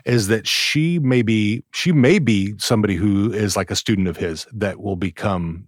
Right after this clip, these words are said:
the next, the one to take over the mantle. Um, I don't know if that's the case or not, but it's, it's an interesting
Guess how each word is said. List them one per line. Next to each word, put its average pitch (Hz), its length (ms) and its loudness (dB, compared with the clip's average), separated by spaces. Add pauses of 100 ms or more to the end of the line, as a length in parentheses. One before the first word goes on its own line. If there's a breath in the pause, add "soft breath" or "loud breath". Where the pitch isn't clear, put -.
the 101 160 -2
next, 92 720 -6 (220)
the 117 100 2
one 107 180 2
to 101 80 0
take 104 260 -2
over 92 180 0
the 85 120 -4
mantle. 87 480 -6 (680 loud breath)
Um, 80 480 -2 (140)
I 110 80 -2
don't 98 120 -2
know 95 80 0
if 85 80 -6
that's - 220 -4
the - 40 -10
case 131 260 0
or 180 40 2
not, 208 200 0 (480)
but 87 260 -2 (100)
it's, - 340 -6 (100)
it's 147 200 -2
an - 100 -8
interesting 101 540 0